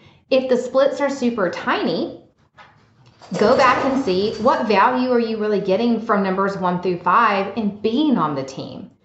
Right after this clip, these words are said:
Because chances are, if you've really done your homework on numbers one through five, you will get a good sense of what the value is of being on the team, and you should equate it properly to what the splits are.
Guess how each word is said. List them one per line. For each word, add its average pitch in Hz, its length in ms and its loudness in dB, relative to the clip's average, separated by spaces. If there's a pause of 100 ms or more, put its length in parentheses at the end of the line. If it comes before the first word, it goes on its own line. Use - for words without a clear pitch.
(280)
Because 240 440 2 (160)
chances 339 540 -2
are, 202 280 4
if 185 80 -4
you've 180 160 -4
really 175 240 2
done 226 180 0
your 220 120 0
homework 202 420 0
on 175 160 -4
numbers 170 320 -2
one 180 200 -6
through 170 180 -4
five, 220 480 0 (320)
you 202 340 -2
will 247 320 4
get 240 160 2
a 180 160 -2
good 185 280 0
sense - 500 -6
of 180 200 0
what 208 180 0
the 214 60 0
value 190 440 2
is 196 160 0
of 190 60 2
being 196 160 0
on 196 120 0
the 190 80 0
team, 214 440 -4
and 180 180 -2
you 190 300 -4
should - 240 -2
equate 190 480 0
it 185 200 0
properly 170 460 0
to 175 120 -8
what 151 180 -2
the 151 80 -6
splits - 460 -6 (100)
are. 151 500 0